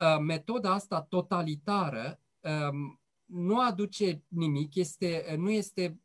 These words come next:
profitabilă pentru nimeni, nici pentru ei, nici pentru casa dinastică. A relaxat puțin, uh, legile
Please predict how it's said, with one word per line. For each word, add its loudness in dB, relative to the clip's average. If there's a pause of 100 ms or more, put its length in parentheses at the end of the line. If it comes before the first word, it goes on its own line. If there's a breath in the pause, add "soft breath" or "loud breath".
(120)
profitabilă -2
pentru -4
nimeni, 2
nici -2
pentru -2
ei, 0
nici -6
pentru -6
casa -4
dinastică. -8 (720)
A 8
relaxat 2 (320)
puțin, 0
uh, -4 (440)
legile -2